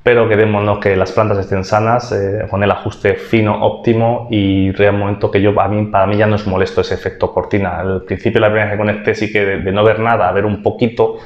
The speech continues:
parecía mucho. Al final son sensaciones que te vas habituando. También yo digo, no soy el único que tiene este efecto. Eh, para mí no es muy grande este efecto.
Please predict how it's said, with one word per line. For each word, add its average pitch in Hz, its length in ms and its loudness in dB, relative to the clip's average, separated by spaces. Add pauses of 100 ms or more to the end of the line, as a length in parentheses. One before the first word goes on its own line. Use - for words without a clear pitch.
(160)
parecía 98 320 -2
mucho. 95 440 -4
Al 87 100 -10
final 95 260 -2
son 98 120 -4
sensaciones 95 460 -4
que 104 60 -4
te 95 100 0
vas 90 140 0
habituando. 90 540 -2 (500)
También 101 280 0
yo 101 120 2
digo, 107 180 4
no 98 100 -2
soy 98 160 0
el 92 60 2
único 92 140 2
que 90 80 0
tiene 95 280 0
este 95 160 -4
efecto. 117 640 0
Eh, - 340 -8
para 98 220 0
mí 113 140 2
no 110 260 4
es 110 220 0
muy 101 920 2
grande 101 300 0
este - 160 -6
efecto. - 480 -2